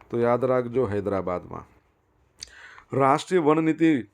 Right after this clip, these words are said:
છે એ મુજબ ભૌગોલિક વિસ્તારના તેત્રીસ ટકા વિસ્તાર વન વિસ્તાર હોવો જોઈએ. બે હજાર ચોવીસની આની જે થીમ છે આંતરરાષ્ટ્રીય વન દિવસ,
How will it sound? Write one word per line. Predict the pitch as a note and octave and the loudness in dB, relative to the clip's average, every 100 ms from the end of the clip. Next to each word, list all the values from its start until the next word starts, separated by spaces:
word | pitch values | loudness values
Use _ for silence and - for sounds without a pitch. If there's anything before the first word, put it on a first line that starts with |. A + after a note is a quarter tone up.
| _ B2+ | _ -20
છે | - D3 C#3+ | -4 2 4
એ | |
મુજબ | C#3 C3+ C#3 | 4 2 0
ભૌગોલિક | A#2 B2+ C#3 D3+ B2+ | 0 0 2 2 -2
વિસ્તારના | B2 - B2+ B2+ B2+ | -6 -2 -2 0 -4
તેત્રીસ | A#2 A2+ - B2+ - | -2 -4 -4 -6 -4
ટકા | B2 B2 | -2 -2
વિસ્તાર | A2 G#2+ - A2+ | -4 -4 -4 -2
વન | G#2 A2+ | -2 -4
વિસ્તાર | A2 G#2 - G#2+ | -8 -10 -8 -6
હોવો | G2+ G2 F#2 | -6 -8 -8
જોઈએ. | F2+ F2 E2+ _ _ _ - - - - - | -12 -14 -16 _ _ _ -20 -20 -20 -12 0
બે | C#3+ | 6
હજાર | D#3+ D#3 | 6 6
ચોવીસની | D3+ D3 E3 E3 D#3+ D#3 F3 _ - | 4 4 2 0 -2 -2 -4 _ -6
આની | C3+ C#3+ | 0 2
જે | C#3 | 2
થીમ | C#3+ - E3 D#3 | 0 -2 -2 -2
છે | - C3 | -2 -2
આંતરરાષ્ટ્રીય | B2+ B2+ C3 C3 B2 C3+ | 0 -2 0 0 -2 -4
વન | A2 B2 | -4 -4
દિવસ, | A#2+ A#2 A2 | -6 -6 -6